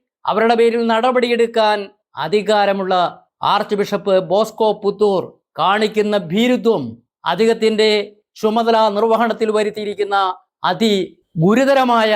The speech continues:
അച്ചടക്ക ലംഘനം, അത് കോടതിയിൽ വിശ്വാസികൾക്ക് ചോദ്യം ചെയ്യാൻ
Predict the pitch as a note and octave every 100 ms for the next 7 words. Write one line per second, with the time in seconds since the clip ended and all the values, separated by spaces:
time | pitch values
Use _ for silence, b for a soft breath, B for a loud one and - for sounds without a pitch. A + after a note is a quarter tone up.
0 | F#3+ D#3+ F3 F3 A#3 A3+ A3+ A#3 A3+ B3
1 | A#3+ B3 C4 C#4+ _ _ C3+ D#3+ G3 G3
2 | - E3 G3+ A3 A3+ A3+ A3 G3+ - A3
3 | A3 G#3 G#3 G#3 G#3 G#3 G#3 G3+ G#3 G3
4 | G3+